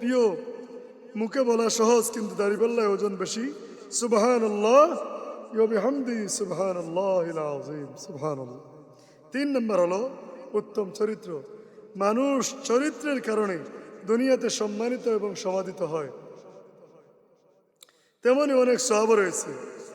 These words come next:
"মা শাইউন আসখালা ফিল, মা শাইউন ফি মিজানিল মুমিন ইয়াউমাল কিয়ামা মিন খুলুকিল হাসান, ওয়া ইন্নাল্লাহা লা ইয়া-, লা ইয়াবগাদু আল ফাহিশুল বাযী।" কিয়ামতের দিন মুমিনের পাল্লায় সৎ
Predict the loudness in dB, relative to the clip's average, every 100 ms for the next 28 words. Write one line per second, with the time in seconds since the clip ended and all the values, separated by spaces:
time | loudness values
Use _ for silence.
0 | -18 -10 0 6 6 6 6 6 6 4
1 | 4 4 4 2 -2 -4 -6 -2 2 2
2 | 6 6 6 -2 -4 -4 -4 -4 -6 -12
3 | -16 -16 -8 -2 0 4 6 4 2 2
4 | 2 -2 -4 -12 -12 4 8 8 6 2
5 | 4 4 4 2 0 0 0 0 2 4
6 | 4 0 0 -6 -14 -16 -8 4 4 4
7 | 4 4 4 4 4 6 6 6 -2 0
8 | 6 8 8 8 6 6 4 4 4 6
9 | 6 4 -2 0 -2 -4 -10 -14 -16 -16
10 | -18 -20 -8 2 4 4 4 2 0 2
11 | 2 2 2 2 2 2 2 4 4 2